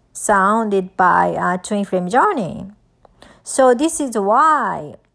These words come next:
sometimes it is very, um, hard and doesn't really make any sense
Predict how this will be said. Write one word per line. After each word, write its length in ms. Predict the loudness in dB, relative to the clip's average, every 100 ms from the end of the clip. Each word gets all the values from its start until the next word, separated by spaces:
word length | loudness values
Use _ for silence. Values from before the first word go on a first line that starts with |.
| -20
sometimes 1080 | -10 -4 -2 -4 -2 2 2 2 -2 -4 -8 -12 _ _ -8
it 180 | -4
is 220 | -2 -2 -2
very, 540 | 0 4 4 2 0
um, 720 | 0 0 0 -4 -8 -12 -14 -20 _ _ _ _ _ _ _ _ _ _ _ _ _ _
hard 840 | -8 0 2 4 2 0 -2 -10 -16 _ _ _ _ _ _ _ _ _ _
and 760 | -2 2 2 0 -2 -4 -6 -10 -14 _ _ _ _ _ _ _ _ _ _ _ -6
doesn't 400 | 0 2 0 -2
really 260 | 0 0 -2
make 400 | -4 -2 -2 -4
any 260 | -8 -6 -6
sense 640 | -2 0 0 -2 -4 -6